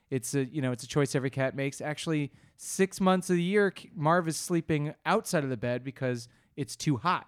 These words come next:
So he'll sleep in a, on, like, the top of a bookshelf or, like, on a chair in the kitchen or something. But, you know, once that clock turns to s-, fall time, he, we actually, when we first got Marv,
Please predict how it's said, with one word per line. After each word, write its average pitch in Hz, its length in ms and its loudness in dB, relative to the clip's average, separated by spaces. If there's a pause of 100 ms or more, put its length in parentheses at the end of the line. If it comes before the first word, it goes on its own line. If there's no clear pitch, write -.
(120)
So 139 160 -6
he'll 131 160 -4
sleep 143 360 -4
in 127 140 -2
a, 117 120 -8 (360)
on, 131 140 0
like, 120 160 -4
the 131 80 -8
top 131 240 -4
of 123 100 -6
a 120 80 -2
bookshelf 139 600 0
or, 117 240 0 (240)
like, 123 160 -6
on 135 160 -2
a - 20 -2
chair 135 300 0
in 131 80 0
the 123 80 -4
kitchen 156 340 -4
or 165 80 -2
something. 180 460 -2 (520)
But, 127 400 0
you 156 120 -6
know, 113 200 -4 (120)
once 147 320 -2
that 170 180 2
clock 156 320 2
turns 147 340 0
to 139 120 0 (220)
s-, - 160 -8 (100)
fall 143 300 4
time, 143 420 -2 (320)
he, 185 580 0
we 202 300 4
actually, 185 360 2
when 151 160 0
we 185 120 2
first 190 340 0
got 156 180 4
Marv, 160 400 2